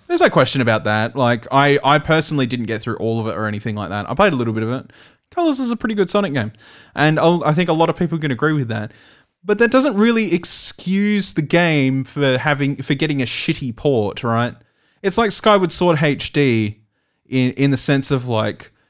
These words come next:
Skyward Sword for me was not a, a fantastic experience because it droned on.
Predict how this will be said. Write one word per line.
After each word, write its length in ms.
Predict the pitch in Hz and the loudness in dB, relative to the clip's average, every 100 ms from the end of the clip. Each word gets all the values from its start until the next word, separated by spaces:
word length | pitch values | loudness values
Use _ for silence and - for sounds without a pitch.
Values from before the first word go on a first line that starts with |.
| _ | _
Skyward 400 | - 262 302 196 | 0 4 4 2
Sword 320 | - 185 170 | 2 4 4
for 140 | - 139 | 2 0
me 480 | 139 123 117 113 113 _ _ _ _ _ _ _ _ _ _ | 2 2 0 -2 -6 _ _ _ _ _ _ _ _ _ _
was 240 | 208 196 190 | -8 -4 2
not 340 | 214 180 117 - | 2 2 -2 -8
a, 120 | 123 - | -6 -2
a 40 | 170 | -2
fantastic 760 | - 185 156 185 156 - - | 2 2 4 4 2 0 -8
experience 680 | 131 - - 143 117 101 - | -8 -6 0 2 2 -2 -6
because 280 | 131 151 135 | -4 -2 -4
it 80 | 127 | -2
droned 380 | 151 147 131 | 2 2 2
on. 320 | 127 110 110 | 0 0 -4